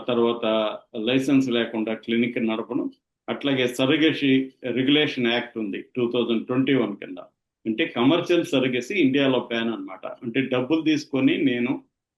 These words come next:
ఆ, వేరే వాళ్ళకి బిడ్డను కనిస్తాను అని ఎవరైనా మహిళ చెప్పడానికి లేదన్నమాట.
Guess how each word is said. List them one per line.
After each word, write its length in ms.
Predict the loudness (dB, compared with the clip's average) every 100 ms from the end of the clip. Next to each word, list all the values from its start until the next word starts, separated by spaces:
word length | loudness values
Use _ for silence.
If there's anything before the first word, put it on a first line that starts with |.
| -8
ఆ, 320 | -4 -2 -2 0
వేరే 260 | 2 4
వాళ్ళకి 300 | 4 4 2
బిడ్డను 340 | 0 0 2 2
కనిస్తాను 680 | 0 -2 -6 -6 -2 -2 -4 -4
అని 160 | -2
ఎవరైనా 340 | 0 0 0 0
మహిళ 340 | 0 0 -2
చెప్పడానికి 680 | -2 -6 -4 -2 0 0 2
లేదన్నమాట. 680 | 2 2 -2 -10 -16 -18